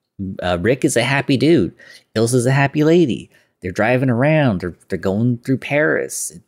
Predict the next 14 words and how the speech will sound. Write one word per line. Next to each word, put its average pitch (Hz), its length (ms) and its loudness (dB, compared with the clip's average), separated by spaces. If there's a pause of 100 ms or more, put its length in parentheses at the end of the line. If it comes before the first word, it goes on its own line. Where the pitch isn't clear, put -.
it's, - 340 -20 (160)
it's 98 140 -10
great. 131 400 -2 (500)
Uh, 90 280 -2
Sam 135 420 2
is 104 140 2
there 85 300 0
<laughs> - 80 -20
for - 120 -2
some 127 320 2
reason. 104 400 2
He's 120 260 2
playing 117 460 0
piano. 107 760 0